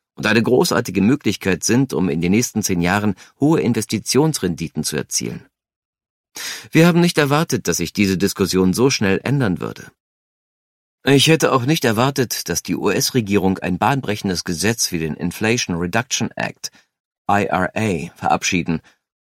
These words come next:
und fast vierhundert Milliarden Dollar an Bundesmitteln und Steuergutschriften zur Förderung von Investitionen in die Energiewende stecken würde. Der I R A ist viel größer, als es auf den ersten Blick scheint, weil er sich automatisch erneuert, bis bestimmte Ziele erreicht sind.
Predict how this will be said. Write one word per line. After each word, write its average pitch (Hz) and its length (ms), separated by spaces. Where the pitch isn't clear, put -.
und 113 160
fast 135 220
vierhundert 139 360
Milliarden 104 380
Dollar 113 220
an 90 160
Bundesmitteln 110 600
und 90 160
Steuergutschriften 104 920
zur 76 160
Förderung 98 480
von - 140
Investitionen 90 960
in 95 180
die 95 120
Energiewende 98 680
stecken 73 380
würde. - 300
Der 113 300
I 156 200
R 120 280
A 123 380
ist - 220
viel 151 220
größer, 104 520
als 60 140
es 85 120
auf 78 100
den - 140
ersten 95 340
Blick 92 180
scheint, 120 400
weil 113 140
er 120 60
sich 131 220
automatisch 131 540
erneuert, 110 680
bis - 140
bestimmte - 480
Ziele 107 280
erreicht 104 460
sind. - 280